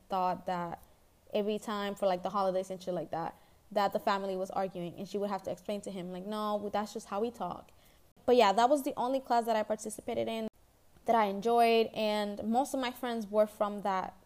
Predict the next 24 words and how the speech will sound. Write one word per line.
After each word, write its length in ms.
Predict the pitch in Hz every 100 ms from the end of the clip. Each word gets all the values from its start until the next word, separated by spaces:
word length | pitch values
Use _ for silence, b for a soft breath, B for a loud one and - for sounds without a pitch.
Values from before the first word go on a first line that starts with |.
| -
class. 460 | 208 175 - - - b b b b b b
And, 220 | 240 247 240
but 380 | 240 226 - - -
any 260 | 269 311 359
other 180 | 330 302
class 260 | 277 320
I 80 | 240
didn't 240 | 247 294
participate 680 | 277 240 233 - - 240 226
in, 240 | 226 226
I 120 | 220 220
just, 280 | 285 240 -
I 80 | 233
don't 140 | 339
even 180 | 359 294
know 100 | 240
what 240 | 185 185 196
I 100 | 214
would 220 | 208 180
do 440 | 175 190 254 330 359 _ _ _ -
while 180 | 311 311
I 140 | 330
just 360 | 320 - 330 -
sat 220 | 320 330